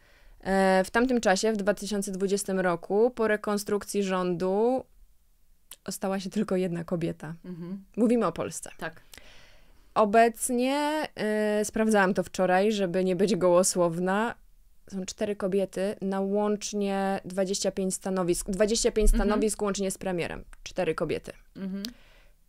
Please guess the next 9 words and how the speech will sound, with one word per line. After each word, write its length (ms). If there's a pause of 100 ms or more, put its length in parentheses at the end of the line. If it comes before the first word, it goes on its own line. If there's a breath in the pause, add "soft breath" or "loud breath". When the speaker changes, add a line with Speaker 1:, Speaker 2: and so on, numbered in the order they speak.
(160)
Speaker 1:
Jednocześnie 1000
kilka 260
miesięcy 380
temu 380
Australia 920
ląduje 480
z 40
nowym 300
rządem 400